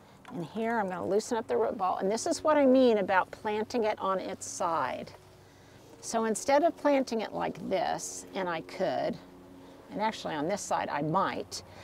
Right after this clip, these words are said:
but if I wanted it to spill over, then I would just orient it that way. So the other one I'm allowing to spill over. This one I think I might want it to be upright,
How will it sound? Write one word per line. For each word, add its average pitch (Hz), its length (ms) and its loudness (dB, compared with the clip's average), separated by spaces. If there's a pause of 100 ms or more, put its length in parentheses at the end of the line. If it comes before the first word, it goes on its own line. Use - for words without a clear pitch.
(160)
but - 120 4
if - 120 0
I 220 120 8
wanted 240 400 6
it 214 140 2
to - 120 -6
spill 202 380 -2
over, 285 240 0
then 180 200 -4
I 175 120 0
would 180 180 -2
just 185 220 -6
orient 175 420 -2
it - 140 -8
that 247 200 0
way. - 280 -6 (1500)
So 170 220 -6
the 185 120 2
other 285 200 2
one 180 160 0
I'm 165 160 -2
allowing 175 440 -2
to 151 60 -6
spill 170 320 -6
over. 165 240 0
This - 240 -8
one 349 120 -2
I 165 60 -6
think - 220 -14
I 190 60 -12
might 185 260 -6
want 160 140 -6
it - 140 -12
to 170 100 -10
be - 180 -6
upright, 147 760 -4